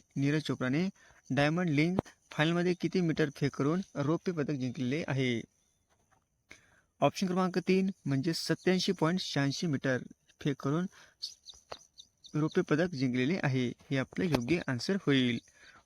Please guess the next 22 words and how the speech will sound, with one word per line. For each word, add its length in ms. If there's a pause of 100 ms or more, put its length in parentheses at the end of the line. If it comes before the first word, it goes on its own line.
प्रश्न 200
क्रमांक 300
चौथा 380
मित्रांनो, 300 (480)
कोणत्या 360
ग्रहाच्या 500 (180)
संशोधन 520
मोहिमेला 500 (400)
केंद्रीय 380
मंत्रिमंडळाने 840
मंजुरी 420
दिलेली 380
आहे? 280 (260)
कोणत्या 380
ग्रहाच्या 440 (540)
संशोधन 500 (260)
मोहिमेला 500
केंद्रीय 420
मंत्रिमंडळाने 720 (420)
मंजुरी 480
दिलेली 420
आहे? 340